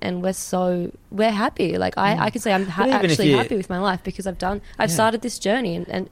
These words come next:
Speaker 2: Wait, even
Speaker 1: it,
Speaker 2: if you're
Speaker 1: anyone
Speaker 2: happy
Speaker 1: can
Speaker 2: with your
Speaker 1: do it.
Speaker 2: life, even if you're happy with your life, it's a great tool to use.
Speaker 1: Yeah.
Speaker 2: Man, I'm gonna get, oh, okay,
Speaker 1: You're gonna
Speaker 2: what
Speaker 1: have
Speaker 2: I'll
Speaker 1: to
Speaker 2: do,
Speaker 1: do
Speaker 2: I'll do
Speaker 1: this.
Speaker 2: one for myself, and I'm gonna use it, see how
Speaker 1: Okay.
Speaker 2: it is, iron out the creases. Hey, if you guys that are listening to this think that's a great idea,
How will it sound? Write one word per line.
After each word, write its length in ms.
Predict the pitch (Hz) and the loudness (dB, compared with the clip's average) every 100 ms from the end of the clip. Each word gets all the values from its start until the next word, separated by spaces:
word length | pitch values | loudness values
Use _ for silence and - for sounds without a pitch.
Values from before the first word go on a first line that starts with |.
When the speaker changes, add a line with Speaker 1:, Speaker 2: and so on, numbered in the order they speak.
| - | 2
Speaker 2:
Wait, 180 | 139 123 | 2 4
even 200 | 156 190 | 4 4
Speaker 1:
it, 40 | |
Speaker 2:
if 100 | 160 | 2
you're 100 | 156 | 2
Speaker 1:
anyone 280 | 277 311 302 | 2 2 2
Speaker 2:
happy 100 | - | 4
Speaker 1:
can 60 | 269 | 4
Speaker 2:
with 80 | 175 | 6
your 80 | - | 4
Speaker 1:
do 20 | |
it. 60 | - | 4
Speaker 2:
life, 300 | 110 - - - - - | 0 -4 -18 -20 -14 -4
even 200 | 151 190 | 0 0
if 100 | 160 | 2
you're 100 | 135 | 2
happy 220 | 127 143 | 0 0
with 140 | 131 117 | 0 0
your 100 | 117 | 0
life, 220 | 113 127 | -2 -4
it's 120 | 113 | -8
a 40 | |
great 340 | 113 120 120 - | -6 -4 -6 -6
tool 400 | - 113 110 110 - - - - - - - - - - - - - | -4 -2 -2 -6 -12 -12 -10 -12 -16 -20 -20 -18 -18 -20 -20 -20 -8
to 80 | 113 | -2
use. 360 | 139 113 113 - - | -2 -4 -10 -14 -4
Speaker 1:
Yeah. 120 | 220 | 2
Speaker 2:
Man, 140 | 156 135 | 4 4
I'm 100 | 202 | 2
gonna 140 | 165 | 0
get, 200 | 120 117 - | -2 -6 2
oh, 160 | 151 | 4
okay, 280 | 139 143 113 | 4 4 4
Speaker 1:
You're 100 | 123 | 6
gonna 60 | 165 | 6
Speaker 2:
what 100 | 202 | 6
Speaker 1:
have 60 | |
Speaker 2:
I'll 40 | 185 | 4
Speaker 1:
to 80 | |
Speaker 2:
do, 60 | 147 | 4
Speaker 1:
do 40 | |
Speaker 2:
I'll 120 | 127 147 | 4 4
do 40 | 180 | 2
Speaker 1:
this. 60 | |
Speaker 2:
one 160 | 185 180 | 2 0
for 100 | 170 | 0
myself, 480 | 147 - 131 123 143 | 0 4 4 4 4
and 60 | |
I'm 40 | 139 | 0
gonna 100 | 127 | 2
use 260 | 120 123 123 | 4 4 2
it, 100 | - | -2
see 180 | 165 | 2
how 180 | 139 131 | 4 4
Speaker 1:
Okay. 0 | |
Speaker 2:
it 60 | 123 120 | 2 2
is, 200 | 123 139 156 - - | 2 -2 -8 -6 0
iron 260 | 135 151 | 4 4
out 100 | 156 | 2
the 80 | 147 | 0
creases. 480 | - 123 120 117 - - - - | 0 0 0 -4 -6 -12 -8 0
Hey, 160 | 147 | 2
if 200 | 131 117 | 2 0
you 240 | 120 151 185 | 2 4 6
guys 300 | 180 175 156 | 4 4 4
that 80 | |
are 60 | 135 | 4
listening 400 | 127 123 131 123 | 4 2 0 -2
to 100 | 123 | -2
this 180 | 113 - | -2 -4
think 140 | 123 | -4
that's 160 | 120 - | -4 -6
a 40 | |
great 340 | 107 127 117 117 | -4 0 2 4
idea, 480 | 113 113 110 151 | 2 0 -2 -2